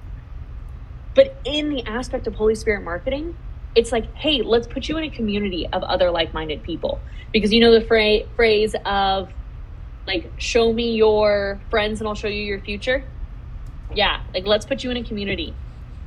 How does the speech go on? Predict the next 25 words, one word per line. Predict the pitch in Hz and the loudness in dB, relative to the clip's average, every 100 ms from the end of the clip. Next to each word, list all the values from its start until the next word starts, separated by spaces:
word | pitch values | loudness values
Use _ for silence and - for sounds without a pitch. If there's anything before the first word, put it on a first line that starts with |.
| - - - | -10 -8 -6
okay? | 190 196 202 226 - - - - | 2 4 4 2 -4 -8 -6 2
Let's | 233 233 | 4 4
have | - - 262 277 285 226 202 | -2 -4 -2 0 0 0 -2
this | 233 - | -2 -4
training | - - 233 254 262 233 | -8 -4 -2 -2 -2 -2
on | 208 | -4
the | 196 | -2
first | 220 220 - | 0 0 -2
of | |
the | 208 | -4
month | 190 233 226 214 - - | 0 0 0 -4 -8 -2
and | 247 233 208 | 0 2 2
break | 208 262 294 | 4 4 2
it | 277 - | -4 -2
down | 233 247 | -2 0
into | 240 220 | 0 -2
these | 202 196 - | -2 -4 -4
exercises | 240 - - 226 196 196 190 | -4 -2 -2 2 2 0 2
so | 240 | 4
it | 214 | 4
becomes | 226 - 269 269 262 | 0 -6 -6 -6 -6
part | - 247 233 | -6 2 2
of | 202 | 4
your | 190 | 2
life, | 175 214 262 208 | 2 4 4 2